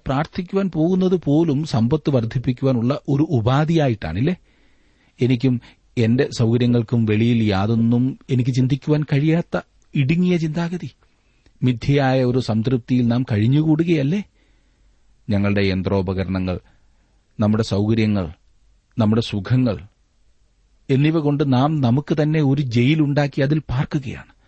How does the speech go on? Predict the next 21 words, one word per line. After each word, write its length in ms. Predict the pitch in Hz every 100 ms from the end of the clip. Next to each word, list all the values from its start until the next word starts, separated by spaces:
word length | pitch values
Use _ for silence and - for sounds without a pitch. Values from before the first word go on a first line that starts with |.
| _ _ _ _ _ _ _ 104
തൊട്ടടുത്ത 480 | 92 107 104 101
വീട്ടിൽ 240 | 101 98 104
പാർക്കുന്നത് 600 | - 98 101 107 104 95
ആരെന്നോ 480 | 95 98 95 90 - - -
അവരുടെ 220 | 107 113
പ്രശ്നങ്ങൾ 520 | 107 101 127 123 117
എന്തെന്നോ 360 | 107 104 117 113
നമുക്കറിയില്ല. 760 | 107 120 131 120 147 123 95 - _ _ _ 131
അറിയുവാനൊട്ട് 640 | 131 165 175 165 160 170
സമയവുമില്ല, 800 | - 131 165 175 165 120 104 - _ -
മനസ്സുമില്ല. 800 | 135 156 - 208 151 101 - _ _ _ _ _ _ -
ശ്വാസം 480 | - 110 107 110 107
മുട്ടിക്കഴിയുന്ന 680 | 101 110 - 98 98 101 101
ഈ 260 | 95 117 - 101
കാരാഗ്രഹത്തിൽ 720 | 101 107 107 104 107 - 101
നിന്നും 300 | 101 98 95
വെളിയിൽ 300 | 98 123 123
വരുവാൻ 420 | 101 95 95 87 _ _ _ -
മനുഷ്യൻ 520 | 104 113 113 98 98 _ _ -
പെടുന്ന 280 | 104 101 95
പാടെത്രയാണ്. 880 | - 92 92 87 - 73 65 -